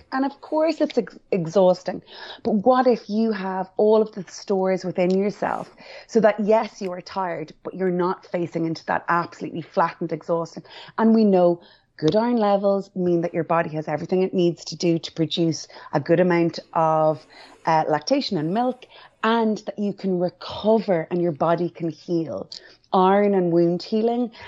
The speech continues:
and that's either internal or external, is so vital. And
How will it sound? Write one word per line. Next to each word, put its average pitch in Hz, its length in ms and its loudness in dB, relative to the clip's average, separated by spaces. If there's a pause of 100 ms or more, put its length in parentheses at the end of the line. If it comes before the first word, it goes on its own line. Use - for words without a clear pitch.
(120)
and 175 140 2
that's 160 280 -2
either 165 500 2 (260)
internal 175 640 0
or 151 140 0
external, 185 720 0 (240)
is 170 140 -4
so 202 560 2
vital. 175 600 -2 (600)
And 180 400 2